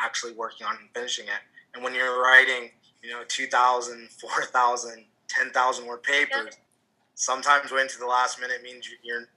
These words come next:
Speaker 1: you're not gonna pass. And I've, I've failed classes. I've had to retake classes. I've had to get extensions into other semesters just because, you know, that's, that's just not what I'm good at. And I
Speaker 2: Mm-hmm.
Speaker 1: accept that. It's hard. A lot of people around me don't accept that, and they don't understand <laughs> that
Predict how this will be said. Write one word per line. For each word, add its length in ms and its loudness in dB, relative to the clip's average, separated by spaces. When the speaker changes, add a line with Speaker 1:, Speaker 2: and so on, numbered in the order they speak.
Speaker 1:
you're 80 -14
not 200 0
gonna 120 -10
pass. 340 2
And 80 -14
I've, 140 -6
I've 160 -4
failed 240 6
classes. 460 6
I've 120 -6
had 260 -4
to 240 -8
retake 320 -2
classes. 360 0
I've 120 -6
had 180 -2
to 100 -14
get 200 -8
extensions 640 2
into 300 -4
other 160 -4
semesters 720 -2
just 220 -4
because, 540 -6
you 80 -6
know, 120 -2
that's, 420 -4
that's 220 -2
just 200 2
not 180 8
what 80 0
I'm 160 -4
good 160 0
at. 220 -4
And 160 -12
I 120 2
Speaker 2:
Mm-hmm. 80 6
Speaker 1:
accept 340 0
that. 280 10
It's 120 -8
hard. 460 4
A 60 -10
lot 180 10
of 60 -4
people 220 -2
around 300 4
me 100 -4
don't 200 0
accept 380 -4
that, 160 0
and 80 -8
they 80 -10
don't 200 -4
understand 380 -2
<laughs> 60 2
that 80 -6